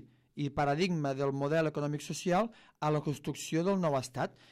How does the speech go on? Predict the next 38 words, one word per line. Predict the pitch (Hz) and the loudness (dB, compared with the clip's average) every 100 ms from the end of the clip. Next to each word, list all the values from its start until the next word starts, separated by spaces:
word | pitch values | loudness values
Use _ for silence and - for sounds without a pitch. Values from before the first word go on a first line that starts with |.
| - | -12
I | 131 | -10
aquí | - 127 | -8 -4
s'equivoquen. | 208 - 160 175 156 120 | -2 0 0 2 -2 -2
Per | 147 135 | -4 0
què? | 185 160 - - - - - | 0 0 -6 -20 -20 -8 -4
Perquè | 151 160 | 0 2
hi | 175 | 2
ha | |
molta | 190 180 180 | 2 2 0
gent, | 151 190 175 | 2 2 2
molts | 139 147 175 | 2 2 2
votants | 160 160 175 175 127 123 | 2 2 2 0 -2 -4
de | 139 139 139 139 135 135 135 127 | 0 2 2 0 0 0 0 0
Junts | 160 156 | 0 -2
pel | - 143 | -2 -2
Sí | - 185 | 0 0
i | |
molts | 143 151 | 2 0
votants | 156 160 160 135 | 0 0 0 0
de | 131 | -2
Convergència, | 135 135 147 180 - 202 233 - - - - | -2 -2 -2 -2 -2 -4 -4 -10 -20 -12 -2
que | 143 | 2
ve | 175 | 4
del | 160 - | 2 0
catalanisme | 151 143 143 156 151 151 | -2 0 2 2 2 2
moderat, | 147 160 170 226 - - - _ | 2 2 4 2 -2 -20 -20 _
que | - 151 | -2 -2
si | - 165 | 0 0
el | 151 | 2
que | 147 | 4
veuen | 180 196 165 143 | 6 6 4 0
és | 185 185 - - _ - _ | 0 2 0 -6 _ -20 _
que | 156 | 0
la | 151 | 0
cup | 131 196 170 | 0 0 2
el | 170 | 2
que | 165 | 2
vol | 165 185 | 4 4